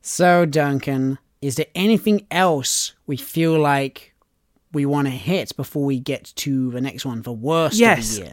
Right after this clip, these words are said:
Speaker 2: I wanna talk about graphic novels and comics, 'cause I've read a ton.
Speaker 1: Okay, sure.
Speaker 2: And I often don't bring them up because other than reading Conan comics, which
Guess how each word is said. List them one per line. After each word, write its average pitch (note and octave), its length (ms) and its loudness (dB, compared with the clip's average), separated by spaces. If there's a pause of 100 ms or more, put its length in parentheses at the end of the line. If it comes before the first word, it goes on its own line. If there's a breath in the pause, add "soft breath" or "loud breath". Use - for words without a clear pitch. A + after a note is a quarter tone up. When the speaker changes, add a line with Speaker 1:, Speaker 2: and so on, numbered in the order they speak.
Speaker 2:
I C4+ 100 6
wanna D#4+ 200 4
talk B3+ 240 2
about E3 300 0
graphic A3+ 400 2
novels G3+ 400 6
and C3+ 120 0
comics, - 840 -2 (340 soft breath)
'cause - 120 -6
I've D4 340 4
read G3+ 260 10 (100)
a D#3+ 100 4 (140)
ton. - 480 -2
Speaker 1:
Okay, G#3+ 380 2
sure. G3+ 440 0 (380)
Speaker 2:
And E3+ 220 8
I G3 80 6
often B3 360 6
don't B3 180 8
bring G3 200 4
them D#3 120 2
up C3 200 2
because D#3 480 0 (260 soft breath)
other G3+ 200 6
than B3 160 0
reading E3+ 560 2
Conan E3 400 2
comics, - 680 -6 (400)
which - 440 0